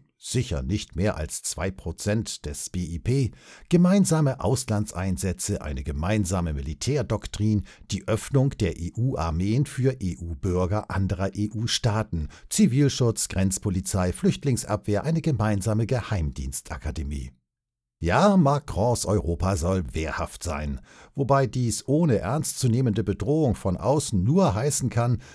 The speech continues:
dass er aus Europa eine weltweit agierende Militärmacht machen will. Hier sollten eigentlich auch im linksintellektuellen Bürgertum die Warnglocken läuten.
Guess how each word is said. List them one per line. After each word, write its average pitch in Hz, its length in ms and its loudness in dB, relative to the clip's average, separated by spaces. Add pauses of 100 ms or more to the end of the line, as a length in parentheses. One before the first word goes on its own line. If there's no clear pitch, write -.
(120)
dass 95 220 0
er 135 200 0
aus 104 160 2
Europa 95 540 0
eine 120 260 0
weltweit 107 500 0
agierende 95 480 0
Militärmacht 92 840 -2
machen 69 280 -4
will. 69 220 -4 (680)
Hier 135 300 4
sollten 139 320 4
eigentlich 135 480 0
auch 175 300 2
im 165 160 2
linksintellektuellen 117 1120 2
Bürgertum 117 640 0
die 151 260 -2
Warnglocken 82 800 -2
läuten. 76 540 -4